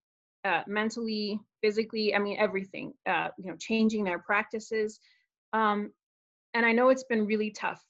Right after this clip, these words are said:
uh, even on the best, you know, with the best teachers. I've talked to, you know, some of the best teachers that I know,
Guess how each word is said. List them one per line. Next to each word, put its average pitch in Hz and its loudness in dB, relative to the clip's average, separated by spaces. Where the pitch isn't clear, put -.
uh, 196 -2
even 233 0
on 220 2
the 196 0
best, - -6
you 196 -4
know, 175 -6
with 196 -6
the 202 -4
best - -6
teachers. 180 -16
I've 190 -8
talked 196 -8
to, 220 -12
you 202 -4
know, 196 -6
some 208 -6
of 202 -8
the 190 -10
best 196 -6
teachers 202 -12
that 190 -4
I 185 -2
know, 202 0